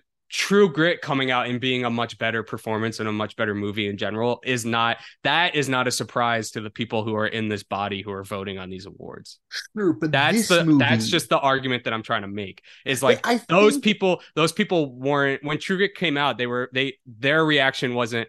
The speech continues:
Speaker 1: "Oh, if only we knew this movie was coming out, we would have held." It's like, they knew it was happening.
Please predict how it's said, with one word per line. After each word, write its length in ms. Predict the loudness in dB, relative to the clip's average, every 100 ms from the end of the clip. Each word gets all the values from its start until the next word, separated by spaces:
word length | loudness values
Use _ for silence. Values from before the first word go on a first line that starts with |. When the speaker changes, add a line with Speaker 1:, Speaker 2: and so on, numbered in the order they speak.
| 4
Speaker 1:
"Oh, 300 | 6 6 6
if 160 | 2
only 220 | 0 0
we 120 | 0 0
knew 220 | 0 0
this 180 | -4 -4
movie 300 | -4 -2 -4
was 160 | -6
coming 320 | -6 -4 -2
out, 180 | -2 -4
we 100 | -4
would 200 | -4 -4
have 100 | -4
held." 300 | -2 -2 -2
It's 160 | -6 -4
like, 160 | -4
they 120 | 0 0
knew 300 | 2 2 0
it 60 |
was 160 | -4 -6
happening. 560 | -6 -8 -12 -14 -16